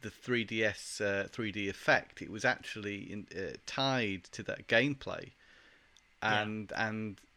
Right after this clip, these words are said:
Speaker 1: it was as much about the gameplay as it was about the, uh,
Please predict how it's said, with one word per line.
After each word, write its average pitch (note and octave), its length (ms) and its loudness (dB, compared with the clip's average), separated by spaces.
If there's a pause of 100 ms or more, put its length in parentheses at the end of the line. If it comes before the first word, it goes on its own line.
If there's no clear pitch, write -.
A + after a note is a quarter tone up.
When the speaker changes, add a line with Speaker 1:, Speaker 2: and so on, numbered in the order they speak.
Speaker 1:
it A#2 160 -2
was A2+ 140 -4
as A2 100 -4
much D3+ 320 0
about A2+ 240 2
the G#2 80 -6
gameplay B2 520 2
as F#2+ 200 -2
it - 200 -10
was G#2+ 240 -2
about G2 420 -2
the, G2 340 -4
uh, F#2 100 -2